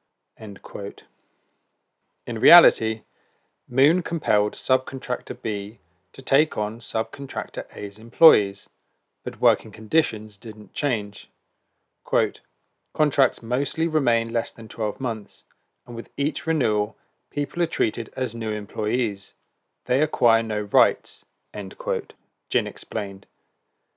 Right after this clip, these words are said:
Moon did eliminate one form of job insecurity, but he shattered people's hopes of improved working conditions. Is that progress? End quote. Patience.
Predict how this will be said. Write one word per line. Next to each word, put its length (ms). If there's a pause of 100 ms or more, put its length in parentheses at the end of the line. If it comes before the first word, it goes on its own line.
(960)
Moon 300
did 200
eliminate 460
one 320
form 240
of 120
job 200
insecurity, 800 (200)
but 140
he 80
shattered 640
people's 500
hopes 360 (100)
of 100
improved 720
working 320
conditions. 720 (720)
Is 140
that 240
progress? 800 (320)
End 180
quote. 380 (2750)
Patience. 680